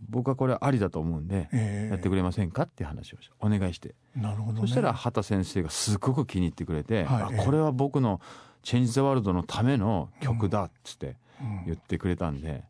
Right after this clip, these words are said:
Speaker 2: ええ。
Speaker 1: まあ、こうなったんですけど。
Speaker 2: なるほどね。
Speaker 1: はい。
Speaker 2: で、まあ、ボーイズの後半にはですね、シークレッ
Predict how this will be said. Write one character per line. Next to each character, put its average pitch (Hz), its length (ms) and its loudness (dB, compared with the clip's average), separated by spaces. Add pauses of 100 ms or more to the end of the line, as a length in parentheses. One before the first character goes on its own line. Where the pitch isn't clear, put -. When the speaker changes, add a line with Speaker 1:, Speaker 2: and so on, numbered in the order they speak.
(100)
Speaker 2:
え 98 260 0
え。 113 140 -14 (320)
Speaker 1:
ま 80 140 -2
あ、 - 60 -10
こ 85 180 -4
う - 20 0
な 69 80 -6
っ 73 60 -10
た - 120 -14
ん 62 60 -12
で - 60 -16
す - 100 -20
け - 80 -12
ど。 - 120 -16 (280)
Speaker 2:
な 113 160 -2
る 98 60 -4
ほ 92 80 -6
ど 95 120 -6
ね。 170 280 0
Speaker 1:
は 85 220 -2
い。 69 80 -4 (200)
Speaker 2:
で、 156 220 4
ま 156 160 4
あ、 110 60 4
ボ 131 240 4
ー - 20 4
イ 113 40 4
ズ 110 80 2
の 104 120 4
後 113 200 2
半 107 200 4
に 104 60 4
は 92 100 0
で 95 100 -6
す - 160 -8
ね、 101 160 -2
シ - 180 -2
ー 101 40 2
ク 113 100 -4
レ 107 80 0
ッ 101 40 -4